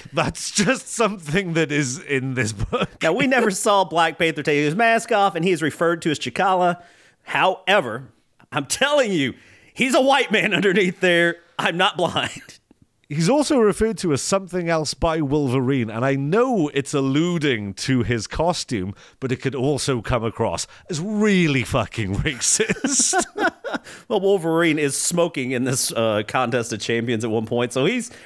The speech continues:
Speaker 2: running fast and loose with what's acceptable by the comic book code of America. At this point, the game is finally explained, Zach. The Grandmaster and this other entity have laid out the rules for our heroes. If the Grandmaster wins,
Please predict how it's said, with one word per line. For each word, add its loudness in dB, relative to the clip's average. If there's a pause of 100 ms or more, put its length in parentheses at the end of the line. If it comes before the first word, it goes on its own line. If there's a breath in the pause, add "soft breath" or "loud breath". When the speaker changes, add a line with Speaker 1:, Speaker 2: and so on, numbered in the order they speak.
Speaker 2:
running 2
fast 0
and -2
loose 0
with -2
what's -2
acceptable -2
by 2
the -2
comic 0
book -4
code 2
of 2
America. 0 (500 loud breath)
At -2
this 0
point, 0
the -2
game 0
is -6 (100)
finally 2
explained, 0
Zach. -6 (240 loud breath)
The 0
Grandmaster 0
and 2
this -2
other 2
entity -4 (560 soft breath)
have 0 (100)
laid 2
out 2
the -4
rules 0
for 2
our 4
heroes. 2
If -2
the -6
Grandmaster 2
wins, 2